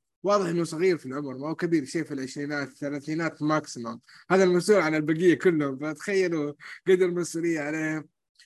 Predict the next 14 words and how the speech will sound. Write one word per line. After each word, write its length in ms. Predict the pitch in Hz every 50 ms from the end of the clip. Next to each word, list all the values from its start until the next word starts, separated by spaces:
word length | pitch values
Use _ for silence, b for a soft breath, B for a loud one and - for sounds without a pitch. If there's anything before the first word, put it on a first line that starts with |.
| b _ _
هم 100 | 190 190
كلهم 380 | 175 185 202 196 190 185 170 165
خايفين، 640 | - 170 170 160 165 175 175 175 170 170 170 160 147
يعني 560 | 135 120 113 113 123 127 127 123 123 120 123
ما 140 | 135 151 151
هم 200 | 147 170 165 160
واعيين 600 | 151 151 143 147 156 160 147 143 156 175 170 156
باللي 200 | 147 147 151 147
صاير 340 | 139 - 151 151 160 165 165
لهم، 440 | 160 160 165 156 156 160 156 151 147 B B B B B _
وما 180 | 143 156 170 180
هم 120 | 175 165
قد 220 | 151 175 165 156 160
المسؤولية. 880 | 165 156 156 147 - - 156 165 165 160 160 160 160 156 156 156 151